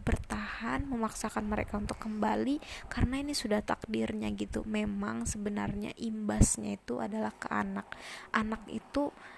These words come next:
merasa kayak gimana gitu ya, kalau misalnya orang tua berpisah, anak itu merasa kayak, "Aku nih kayak,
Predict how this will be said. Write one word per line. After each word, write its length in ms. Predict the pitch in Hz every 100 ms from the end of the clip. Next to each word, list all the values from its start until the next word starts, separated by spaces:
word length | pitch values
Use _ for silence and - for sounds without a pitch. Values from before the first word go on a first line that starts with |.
| - -
merasa 640 | 226 220 214 - - 262 - - - - - - - - -
kayak 440 | - 226 220 220 - - - -
gimana 640 | 220 226 233 233 247 262
gitu 320 | 262 254 - 220
ya, 80 | 233
kalau 220 | - -
misalnya 420 | 226 220 226 -
orang 280 | 226 226 226
tua 280 | - 117 - - - - -
berpisah, 720 | 220 220 226 - 233 - 233 - - - - - - - - - - - -
anak 320 | 226 226 220 233
itu 100 | 277
merasa 400 | 254 226 226 -
kayak, 320 | - 226 - - _ - - - - - - _ _ _ _ _ -
"Aku 200 | - 247
nih 160 | 294
kayak, 320 | 294 226 220